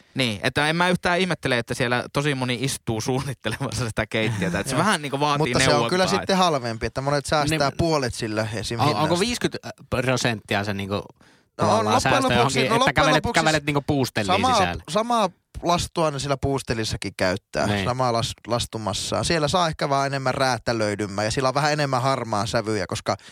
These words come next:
Speaker 2: kukapa ei johonkin kangaspäätteeseen asuinalueeseen haluaisi hang-,
Speaker 3: <laughs>
Speaker 2: kiiltävää pintaa ja harmaita keittiökalusteita.
Speaker 3: Kyllä, ja sitten, sitten ne semmoset aavikkoheinät sinne nurkkaan, semmonen betonin väriseen kukkaruukkuun.
Speaker 2: Joo, ja johonkin juuttikoriin joku, sitten joku feikki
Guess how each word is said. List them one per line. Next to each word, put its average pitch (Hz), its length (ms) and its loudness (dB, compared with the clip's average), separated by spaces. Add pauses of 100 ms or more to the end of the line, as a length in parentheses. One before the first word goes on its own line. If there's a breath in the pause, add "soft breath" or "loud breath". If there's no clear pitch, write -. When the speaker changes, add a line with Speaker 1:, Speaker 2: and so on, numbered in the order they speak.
(260 loud breath)
Speaker 2:
kukapa 123 400 0
ei 120 200 2
johonkin 117 320 -2 (220 loud breath)
kangaspäätteeseen 117 1000 0
asuinalueeseen 107 720 0
haluaisi 123 420 2
hang-, 139 320 2 (140)
Speaker 3:
<laughs> - 140 -6
Speaker 2:
kiiltävää 151 540 2
pintaa 156 380 0
ja 165 80 2
harmaita 156 520 0
keittiökalusteita. 104 920 -4
Speaker 3:
Kyllä, 113 180 0 (100)
ja 120 100 -2
sitten, 131 400 -2 (560 loud breath)
sitten 131 360 -4
ne 123 100 -2
semmoset 117 600 -4
aavikkoheinät 101 840 -4
sinne 95 200 -10
nurkkaan, 95 520 -8
semmonen 90 220 -12
betonin 104 460 -4
väriseen 82 380 -6
kukkaruukkuun. - 760 -10
Speaker 2:
Joo, 131 240 0
ja 120 80 -2
johonkin 131 400 -2
juuttikoriin 127 960 -2
joku, 95 320 -4
sitten 107 240 -6
joku 104 180 -4
feikki 107 480 -4